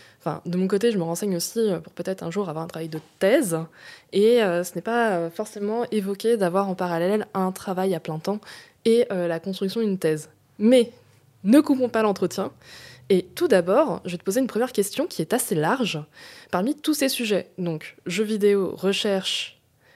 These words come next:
démocine, lequel fut ton premier centre d'intérêt et, euh, comment tous ces sujets ont, se sont enchaînés dans ton parcours ?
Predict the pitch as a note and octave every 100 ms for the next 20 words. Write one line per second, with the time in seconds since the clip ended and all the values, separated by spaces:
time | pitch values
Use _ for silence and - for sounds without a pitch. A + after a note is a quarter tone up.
0 | _ D#3+ D3 C#3+ B3+ C#4+ D4 - - -
1 | F3 F3+ D4+ - A#3 - - F#3 - G#3
2 | C#4+ C#4+ C4 G3 G#3+ G#3+ F3+ - - _
3 | _ _ - A3+ C#4+ - G3 F3+ E3+ E3
4 | D#3+ D#3+ D#3+ A3 D#4+ - D#4 D#4 C4+ -
5 | A3 G#3+ C#4+ F#3 F3 - G3 B3+ A#3 G3
6 | A#3+ G3 G3 G3 - F3 -